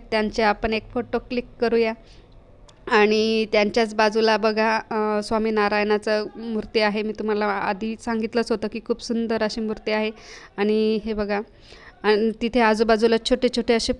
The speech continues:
फुलं पण लावलेले आहेत. अ, इथे सुद्धा हे बघा, आता तर ही फॅशनच आलेली आहे, याच्यावर उभं राहायचं आणि आपला व्हिडिओ करायचा म्हणून. तर इथे सुद्धा आहे ते.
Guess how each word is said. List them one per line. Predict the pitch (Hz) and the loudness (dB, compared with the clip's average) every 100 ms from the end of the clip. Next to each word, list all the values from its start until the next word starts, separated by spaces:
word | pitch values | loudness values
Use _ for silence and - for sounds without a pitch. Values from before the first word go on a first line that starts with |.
| - | -2
फुलं | 247 240 | 2 2
पण | 247 240 | 2 2
लावलेले | 233 220 226 226 | 4 4 2 2
आहेत. | 220 208 214 214 | 0 0 -4 -6
अ, | - 214 214 208 - - | -6 -2 0 -2 -6 -8
इथे | 208 240 | -4 -4
सुद्धा | 226 220 196 220 226 226 220 233 | -4 -6 0 2 2 0 -4 -8
हे | |
बघा, | 202 202 185 | -4 -2 0
आता | 185 208 | -2 -2
तर | 214 | -2
ही | 220 220 - | -2 -4 -4
फॅशनच | 220 233 226 220 | -4 -2 -4 -2
आलेली | 208 214 214 | 0 0 0
आहे, | 208 208 | 0 0
याच्यावर | 202 196 208 | 0 -2 -4
उभं | 214 220 | -2 -2
राहायचं | 214 208 220 | -2 -2 -4
आणि | 226 | -4
आपला | 220 220 | -4 -2
व्हिडिओ | 220 208 208 | -2 -2 -4
करायचा | 202 196 202 214 | -4 -4 -4 -4
म्हणून. | 208 202 208 - - - - - - - | -2 -2 -4 -12 -20 -20 -20 -20 -20 -2
तर | 226 214 | 2 2
इथे | 220 214 | 0 -2
सुद्धा | 233 247 220 | -2 0 2
आहे | 233 226 247 | 2 4 2
ते. | 247 240 | 4 2